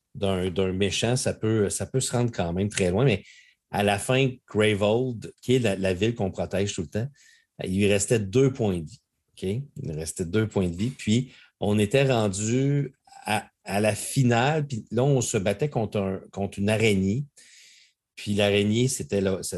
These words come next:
elle s'appelait le World Devourer. Puis là, c'était à chaque tour, euh, elle faisait tant de dégâts à Gravehold, dépendamment de où on s'était rendu dans notre, dans notre, dans notre bataille, là.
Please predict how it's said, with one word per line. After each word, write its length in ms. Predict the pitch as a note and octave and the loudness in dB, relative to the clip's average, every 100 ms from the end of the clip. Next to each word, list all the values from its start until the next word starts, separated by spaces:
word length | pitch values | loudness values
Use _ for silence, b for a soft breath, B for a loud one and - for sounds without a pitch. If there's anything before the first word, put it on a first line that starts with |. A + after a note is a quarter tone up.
| - | -8
elle 80 | F2 | -6
s'appelait 320 | G2+ F2+ B2 | -6 0 2
le 80 | A#2 | 2
World 520 | E2+ F#2+ A2+ A#2 G2+ | 2 2 2 2 0
Devourer. 720 | G2 F2 F2+ F2 F2+ G2+ B2 - | -2 -2 -4 -4 -4 -6 -6 -10
Puis 100 | - | -6
là, 60 | G#2+ | -4
c'était 480 | - F#2+ A2 G#2+ b b b b b _ _ | -4 -2 0 0 b b b b b _ _
à 120 | F2 | -8
chaque 400 | F#2+ - D3+ - | -4 0 -2 -2
tour, 640 | - A#2+ C3+ D3+ D#3+ - _ - | 0 0 0 -4 -10 -20 _ -8
euh, 420 | F#2+ F#2 F2+ F2 D#2 - _ _ _ _ _ | -4 -2 -2 -4 -6 -12 _ _ _ _ _
elle 140 | G#2+ G#2 | -2 0
faisait 320 | A2+ G2 A#2 | 0 2 0
tant 220 | - C#3 | 2 2
de 60 | C3 | 2
dégâts 260 | A2 G2 | 0 2
à 120 | A#2 G#2+ | 2 2
Gravehold, 540 | G#2 G2 F2+ G#2 C#3+ - _ _ _ _ _ _ | 2 2 0 -4 -6 -14 _ _ _ _ _ _
dépendamment 500 | G#2+ B2 A#2 A#2 B2+ | -4 0 2 4 4
de 100 | C3+ | 4
où 80 | A#2+ | 4
on 120 | C#3 | 4
s'était 340 | C3+ A#2 A#2+ A2 | 2 0 0 0
rendu 280 | G#2 F#2+ A2+ | 0 -2 -2
dans 140 | A2+ | -2
notre, 180 | G2 F2+ | -2 -4
dans 180 | F#2+ F#2 | -6 -4
notre, 180 | F#2 - - | -4 -8 -6
dans 120 | F#2 | -4
notre 180 | F#2 F2+ | -2 -2
bataille, 400 | F2+ - G#2+ | -2 -2 -2
là. 100 | C3+ | -4